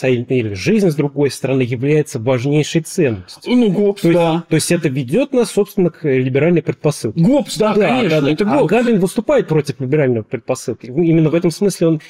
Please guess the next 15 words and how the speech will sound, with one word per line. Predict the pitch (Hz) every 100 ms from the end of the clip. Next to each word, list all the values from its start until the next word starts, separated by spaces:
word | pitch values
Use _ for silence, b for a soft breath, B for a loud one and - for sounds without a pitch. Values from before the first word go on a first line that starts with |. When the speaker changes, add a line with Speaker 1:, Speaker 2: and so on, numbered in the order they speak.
| B
Speaker 1:
и | 123
хочет | 233 247 -
указать | 190 180 151 131
нам | 123 127
игру, | 123 127
нам | 123 117 110
на | 107
игру, | 107 107 90 _
мне | 113 131 120
так | 92
кажется. | - 90 - - - _ _ _ -
Speaker 2:
Но | 175 180
он | 180
же | 147 165
не, | 165 165 156